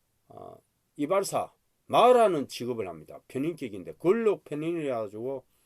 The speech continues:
십삼 세 전후에 집안이 안 좋고 학자나 의사에 적합한 사주인데 뭐 이 경제학자가 됐죠.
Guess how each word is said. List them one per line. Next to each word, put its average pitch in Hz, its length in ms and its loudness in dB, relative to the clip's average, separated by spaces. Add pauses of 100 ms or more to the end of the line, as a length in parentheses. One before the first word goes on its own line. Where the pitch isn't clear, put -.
(800)
십삼 226 400 0
세 196 160 2
전후에 160 500 -2
집안이 165 400 -2
안 120 120 -8
좋고 92 540 -10 (680)
학자나 208 680 -2
의사에 139 640 -2
적합한 131 560 -6
사주인데 92 680 -10 (1400)
뭐 117 160 -12
이 127 180 -4
경제학자가 160 1300 -2
됐죠. 87 500 -12